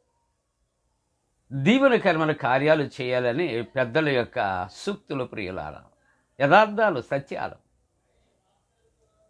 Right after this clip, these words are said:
మానవుడు అనుకుంటాడు ఈ విధ-,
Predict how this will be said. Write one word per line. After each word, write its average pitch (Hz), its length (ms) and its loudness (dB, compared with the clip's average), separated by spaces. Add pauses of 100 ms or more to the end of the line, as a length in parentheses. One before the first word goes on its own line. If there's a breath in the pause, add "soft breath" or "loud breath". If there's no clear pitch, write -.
(1200)
మానవుడు 240 480 8
అనుకుంటాడు 226 720 4
ఈ 196 240 0
విధ-, 208 420 2